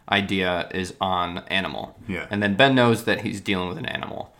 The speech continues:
Speaker 1: Then the second I put cubes on, like, black and white, Ben's probably like, "Zebra."
Speaker 2: Or penguin.
Speaker 1: Or penguin. But, and then I could, like,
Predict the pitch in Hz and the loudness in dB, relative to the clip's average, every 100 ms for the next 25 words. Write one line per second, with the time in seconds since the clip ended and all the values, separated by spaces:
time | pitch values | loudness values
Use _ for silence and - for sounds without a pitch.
0 | _ _ 127 123 123 127 127 110 101 101 | _ _ 2 4 4 4 6 4 4 0
1 | - 120 104 104 95 95 87 - - 95 | 0 -2 0 2 2 0 -4 -6 -8 -2
2 | 80 - 117 156 135 135 104 95 - 85 | -2 0 4 8 8 6 0 0 0 -2
3 | 80 76 - 90 - 50 - - _ _ | -2 -6 -8 -10 -8 -10 -10 -14 _ _
4 | - - 123 104 80 - _ _ 214 - | -12 -2 0 0 -4 -8 _ _ -2 0
5 | 180 - 76 - _ _ _ _ _ 131 | -4 -8 -12 -14 _ _ _ _ _ 8
6 | 113 95 117 117 113 110 117 104 95 - | 8 8 4 6 6 4 2 4 2 2